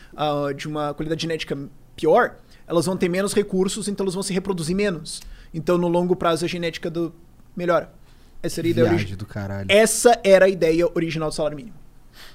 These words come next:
Speaker 1: A gente bota um salário que fala, ó, quem presta ganha mais, quem não presta, a gente vai excluindo. E depois foi usado conforme, ah, especialmente durante, depois da crise de vinte e nove,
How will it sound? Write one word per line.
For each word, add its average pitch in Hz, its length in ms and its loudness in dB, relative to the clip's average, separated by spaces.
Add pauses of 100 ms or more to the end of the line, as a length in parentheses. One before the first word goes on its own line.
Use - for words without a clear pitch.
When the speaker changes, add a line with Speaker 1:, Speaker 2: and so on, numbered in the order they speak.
(140)
Speaker 1:
A - 40 -12
gente 139 160 -8
bota 165 300 4
um 165 40 -2
salário 165 400 2
que - 80 -10
fala, 170 200 4
ó, 160 140 4 (520)
quem 202 180 2
presta 214 520 6
ganha 226 240 4
mais, 185 300 2
quem 190 140 -4
não 190 140 -2
presta, 180 560 4
a 156 60 -2
gente 170 180 -6
vai 175 140 0
excluindo. 170 760 -4 (1120)
E 175 80 -4
depois 185 380 4
foi 208 160 6
usado 175 540 6
conforme, 165 760 -2
ah, 139 480 -4 (420)
especialmente 233 400 -4
durante, 233 240 2
depois 190 220 2
da 202 60 -2
crise 180 160 0
de 175 80 -8
vinte 170 220 -6
e 160 40 -8
nove, 151 380 -2